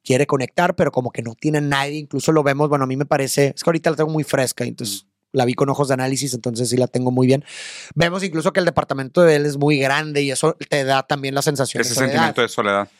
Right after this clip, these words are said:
Speaker 2: de un vacío
Speaker 1: Y
Speaker 2: del otro.
Speaker 1: luego, pues, resulta que sale a la venta un sistema operativo que al parecer lo puede escuchar, comprender, platicar con él, etcétera.
Speaker 2: Mm.
Speaker 1: Y, pues, decide ir a comprarlo para saciar su sentimiento de soledad. Y aquí conocemos a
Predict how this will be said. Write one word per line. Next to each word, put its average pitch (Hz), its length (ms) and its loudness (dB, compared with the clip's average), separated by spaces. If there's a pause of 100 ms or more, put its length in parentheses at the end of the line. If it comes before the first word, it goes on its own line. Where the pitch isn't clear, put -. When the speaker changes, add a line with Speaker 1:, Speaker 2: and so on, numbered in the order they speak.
(480)
Speaker 2:
de 113 60 4
un 110 100 4
vacío 127 300 2
Speaker 1:
Y - 20 2
Speaker 2:
del 117 140 4
otro. 190 160 4
Speaker 1:
luego, 202 320 2
pues, 180 180 4
resulta 165 400 2
que 165 120 -4
sale 160 260 0
a - 20 0
la 170 80 4
venta 160 380 4
un 156 220 0
sistema 156 280 2
operativo 185 560 4
que 160 160 2
al 135 100 2
parecer 131 360 0
lo 143 100 2
puede 135 140 4
escuchar, 127 480 0
comprender, 120 560 0
platicar 113 360 -2
con 117 220 2
él, 123 240 4
etcétera. - 480 0 (200)
Speaker 2:
Mm. 104 160 0 (300)
Speaker 1:
Y, 165 120 6
pues, 151 160 2
decide 160 240 4
ir 175 80 6
a 175 60 4
comprarlo 220 500 2
para 180 140 -2
saciar 131 280 -2
su 139 80 -6
sentimiento 135 500 2
de 139 60 6
soledad. 185 460 6 (480)
Y 180 220 8
aquí 151 220 0
conocemos 131 540 0 (100)
a 123 340 0